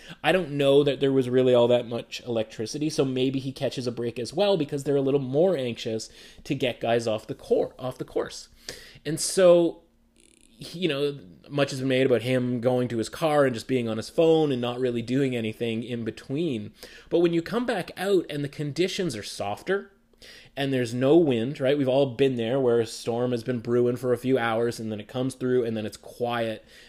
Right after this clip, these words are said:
uh, as all can be when, you know, whether you're playing golf or you're just sitting outside.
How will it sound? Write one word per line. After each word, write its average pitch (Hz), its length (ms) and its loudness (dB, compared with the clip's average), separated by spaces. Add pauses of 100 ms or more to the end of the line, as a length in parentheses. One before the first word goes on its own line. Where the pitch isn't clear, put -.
(100)
uh, 107 300 0
as 113 180 -4
all 107 140 2
can 104 180 -10
be 175 460 -2 (580)
when, 123 640 -4
you 117 80 -8
know, 104 60 -6
whether 110 200 0
you're 104 80 -2
playing 110 260 -4
golf 107 240 -2
or 107 60 -6
you're 104 100 -8
just 104 200 -8
sitting 107 200 -8
outside. 139 500 -4